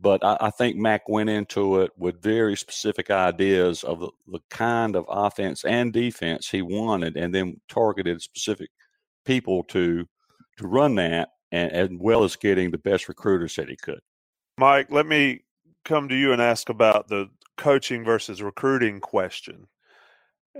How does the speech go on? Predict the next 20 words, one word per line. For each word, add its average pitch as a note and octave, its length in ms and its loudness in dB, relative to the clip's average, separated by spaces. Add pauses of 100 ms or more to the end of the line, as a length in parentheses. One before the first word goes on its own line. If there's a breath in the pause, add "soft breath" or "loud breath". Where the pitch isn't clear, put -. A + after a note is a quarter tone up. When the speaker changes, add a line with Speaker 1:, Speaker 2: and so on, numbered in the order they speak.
(160)
Speaker 2:
And, A2 580 -2
you B2+ 80 -8
know, G#2 120 -6
Buck G#2+ 320 0
mentioned G#2 440 -10
Galloway, G2 720 2
and G2 100 -4
we've G2+ 120 -8
talked G#2+ 220 0
about G#2 220 0
Gillespie. G2 760 -2 (600 soft breath)
The B2 160 0
potential C#3 480 -2
O B2 260 4
L A2 220 4
coach, A2+ 380 2
Stacy A2+ 420 0
Searels A2 640 -4
out G#2 160 0
of G2+ 120 -2